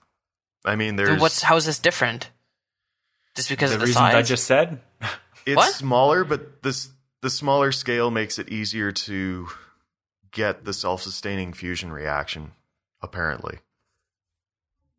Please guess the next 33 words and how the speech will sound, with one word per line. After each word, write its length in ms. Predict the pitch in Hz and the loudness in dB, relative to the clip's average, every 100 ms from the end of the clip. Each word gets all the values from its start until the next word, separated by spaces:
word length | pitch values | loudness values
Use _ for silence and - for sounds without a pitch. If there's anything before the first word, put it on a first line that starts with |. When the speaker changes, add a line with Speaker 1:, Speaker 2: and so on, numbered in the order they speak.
| _ _ _ - | _ _ _ -2
Speaker 1:
Either 340 | 104 120 113 101 | 2 2 2 2
that 320 | 95 92 - | 2 2 2
or, 320 | 98 92 - _ | 2 0 -4 _
you 120 | 101 98 | -4 0
know, 160 | 92 | 0
that's 240 | 85 85 - | 2 -2 -4
just 180 | 90 - | -8 -2
very 220 | 95 87 | 0 2
good 160 | 87 85 | 0 0
marketing, 580 | 85 82 82 80 80 - | 0 0 -4 -6 -8 -6
and 380 | 87 85 82 - _ _ _ _ _ _ _ _ _ _ _ _ | -4 -4 -6 -12 _ _ _ _ _ _ _ _ _ _ _ _
I 140 | 92 110 | 0 2
am 140 | 117 | 2
a 80 | 90 | 0
sucker 340 | - 87 80 82 | -2 -6 -6 -8
for 220 | 78 76 - | -10 -12 -10
really 220 | 87 82 | -10 -6
good 160 | 85 | -8
marketing. 480 | 78 80 80 90 90 - _ _ _ - _ _ | -4 -4 -2 -4 -6 -10 _ _ _ -20 _ _
Speaker 3:
Yeah. 260 | 123 90 - _ _ _ _ _ _ _ _ | 2 2 0 _ _ _ _ _ _ _ _
Obviously, 400 | 131 143 170 160 | 4 4 4 2
we 200 | 123 135 | 2 2
can't 380 | 135 151 131 - | 2 0 0 -2
necessarily 560 | 117 107 - 113 107 95 | -4 -4 -2 0 0 0
vet 280 | 90 101 | 0 0
the 80 | - | -2
science 460 | - 104 98 95 98 | -2 0 0 -2 -6
of 180 | 87 - | -8 -8
a, 120 | 104 98 - | -10 -10 -12
a 40 | 107 | -10
nuclear 360 | 104 104 98 | -8 -4 -2
fusion 420 | 90 104 104 98 90 | -2 -4 -4 -4 -4
reactor, 540 | 87 82 - 82 | -2 -2 -4 -6